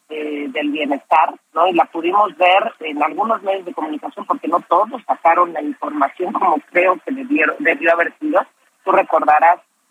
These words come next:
cuando ocurrió lo de la Casa Blanca con Peña Nieto, fue un escándalo. Este también es un escándalo, porque, pero gracias a que existen las redes sociales y periodistas como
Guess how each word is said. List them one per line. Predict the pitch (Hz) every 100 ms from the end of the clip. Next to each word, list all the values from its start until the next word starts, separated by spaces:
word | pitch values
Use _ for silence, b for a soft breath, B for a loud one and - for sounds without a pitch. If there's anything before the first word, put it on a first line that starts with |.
| -
cuando | 165 160
ocurrió | 160 160 160 165
lo | 160
de | 143
la | 139
Casa | 160 156 156
Blanca | 151 165 156 160 139
con | 143 139
Peña | 294 294
Nieto, | 320 - - - -
fue | 339
un | 175
escándalo. | - 220 208 202 247
Este | - 233 240
también | 214 220 220
es | -
un | 220
escándalo, | - - 202 196 196 208
porque, | - - _ -
pero | 165 160
gracias | 170 220 214 226 233
a | 156
que | 175
existen | - 208 202 208 190 175 _ _ _
las | 156
redes | 180 196 -
sociales | - 220 220 214
y | -
periodistas | - 147 147 - 190 -
como | - 285